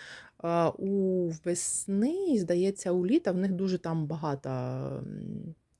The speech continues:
обнаженої плоті буде. М, да, м, е, там будуть ноги, там будуть руки. От, я думала, може, не, е, оцим спробувати повишивати.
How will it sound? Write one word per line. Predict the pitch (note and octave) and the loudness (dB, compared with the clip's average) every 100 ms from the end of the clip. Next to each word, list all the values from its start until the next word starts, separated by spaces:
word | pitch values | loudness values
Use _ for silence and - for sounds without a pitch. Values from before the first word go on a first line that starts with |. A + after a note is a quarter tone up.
| - _ _ _ _ _ - | -20 _ _ _ _ _ -2
обнаженої | D3 D#3 D3+ C#3+ D3 C3 B2 - | 0 2 2 2 2 2 2 -2
плоті | - D3+ A3 - C#3 | -4 0 0 -2 -10
буде. | C3 - - _ - - - - _ G3 | -10 -12 -18 _ -20 -20 -20 -20 _ -10
М, | F3 E3 | -8 -8
да, | E3+ E3 D3+ D3+ D#3 | -8 -8 -10 -12 -12
м, | D3+ D3+ D3+ | -10 -10 -10
е, | D3+ D3+ D3+ | -10 -10 -12
там | - D#3 | -8 -6
будуть | D3 C#3+ C#3 - | -6 -6 -6 2
ноги, | E3+ D4+ D4+ B3 G3+ G3 | 8 10 10 8 6 4
там | E3 D3+ | 0 -4
будуть | C#3+ C#3 C#3 - C#3 | -4 -6 -6 -8 0
руки. | C#3+ C4 C4 G#3+ - F#3 - - - - | 6 10 10 8 2 -2 -2 -16 -18 -4
От, | E3 D3 | 0 4
я | G#3+ | 4
думала, | A3+ G#3+ G#3 F#3 | 8 8 8 6
може, | F#3 F#3 F3+ | 2 2 2
не, | E3+ | 2
е, | D3 D3 | 2 2
оцим | C3+ C3+ - - C#3+ | 2 0 -2 -2 -4
спробувати | C3+ - B2+ B2+ C3 D3 | -4 -6 -4 -4 -6 -8
повишивати. | - D3 C3+ - D#3 C#3 - | -8 -8 -8 -10 -12 -12 -12